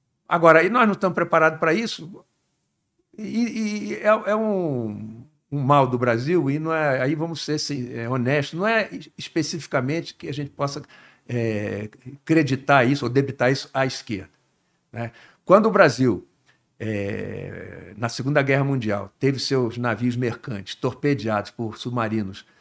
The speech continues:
nazistas e, é, alemães e italianos, no nosso litoral, nós não tínhamos marinha pra nos defender. Nossa marinha não conseguia nos defender contra essas agressões. Nem tínhamos força aérea pra isso.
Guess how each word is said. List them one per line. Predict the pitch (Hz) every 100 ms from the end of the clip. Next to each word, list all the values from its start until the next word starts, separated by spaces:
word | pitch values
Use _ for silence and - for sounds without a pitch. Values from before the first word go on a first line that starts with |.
| _
nazistas | 110 117 98 113 107 104 104
e, | 101 95 92 98 95 _ -
é, | 90 85 80 _ -
alemães | 113 110 110 107 101
e |
italianos, | - 107 98 117 147 110
no | 139
nosso | 131 185 220 151
litoral, | 139 135 110 156 175
nós | 220
não | 285
tínhamos | 285 277
marinha | 247 202 226
pra | 233
nos | 214
defender. | 214 226 285 196 220 220 _ _
Nossa | 147 160
marinha | 196 180 208
não | 247
conseguia | 262 - 156 180 269 160 117 _ _ -
nos | 135
defender | 123 147 127 123 147
contra | 175 190 175 135 127
essas | 127 127 131 127
agressões. | 143 185 214 180 175 190 - _ _ _ _ _
Nem | 147 214
tínhamos | - 277 285
força | 233 - 147
aérea | 143 156
pra | 214
isso. | 214 202 - -